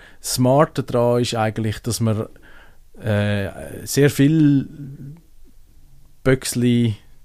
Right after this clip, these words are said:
tickt, wie sagt man? <laughs> Sehr viel U-, sehr viel Kategorien erfüllt. Also auf der einen Seite,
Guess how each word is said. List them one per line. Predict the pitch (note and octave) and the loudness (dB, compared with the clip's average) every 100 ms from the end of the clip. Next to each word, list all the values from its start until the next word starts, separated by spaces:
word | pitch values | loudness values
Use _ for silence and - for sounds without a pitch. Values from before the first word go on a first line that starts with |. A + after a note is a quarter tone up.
| - | -4
tickt, | C3+ C3 - - - | -2 -2 -8 -20 -14
wie | B2 A2 | -8 -4
sagt | A2 B2 | -2 -2
man? | D3+ B2 | 2 2
<laughs> | - - - - - - - C#3+ | 2 2 -2 -4 -10 -4 0 0
Sehr | - D#3 | 4 4
viel | D#3+ D#3+ | 4 2
U-, | E3 F3 - C#3+ A#2+ | 2 0 -4 -10 -4
sehr | D#3+ D#3+ | 0 2
viel | D3+ D3 B2+ | 2 0 -2
Kategorien | - C3+ C3+ A#2+ C3+ C#3+ C#3 | 0 0 0 0 2 4 4
erfüllt. | A#2+ - E3 F#3 | 4 2 0 0
Also | C3 B2+ | 0 0
auf | |
der | - B2+ | 0 0
einen | C3+ C#3+ | 2 0
Seite, | A#2+ C#3+ - B2+ | -2 -2 0 -2